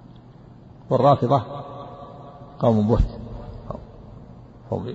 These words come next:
يخفون النصوص، ولهذا كفروا الصحابة والعياذ بالله، و-، وقالوا إنهم ارتدوا بعد وفاة الرسول صلى الله عليه وسلم، وأخفوا النصوص التي فيها النص على علي وأنه الخليفة بعده، وهذا من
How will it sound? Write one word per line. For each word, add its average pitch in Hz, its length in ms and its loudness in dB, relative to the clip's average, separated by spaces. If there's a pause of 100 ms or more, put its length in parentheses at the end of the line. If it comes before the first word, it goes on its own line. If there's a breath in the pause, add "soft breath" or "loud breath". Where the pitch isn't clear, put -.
(160)
يخفون 131 260 0
النصوص، 110 580 0
ولهذا 107 400 2 (480)
كفروا - 300 4
الصحابة 104 520 -2 (120)
والعياذ 98 380 -6
بالله، 113 240 0 (1000)
و-، 107 300 -2 (1600)
وقالوا 120 320 4
إنهم 107 200 4
ارتدوا 113 540 2
بعد 104 180 0
وفاة 101 260 -2
الرسول 98 360 -4
صلى 98 120 -8
الله 107 40 -8
عليه 139 100 -4
وسلم، 127 100 -2 (520)
وأخفوا - 760 2
النصوص 110 360 2
التي 113 260 0
فيها 120 100 4
النص 107 320 0
على 104 160 -2
علي 95 220 -4 (380)
وأنه 110 160 2
الخليفة 107 340 0
بعده، - 240 -4 (1700)
وهذا 127 220 4
من 117 140 2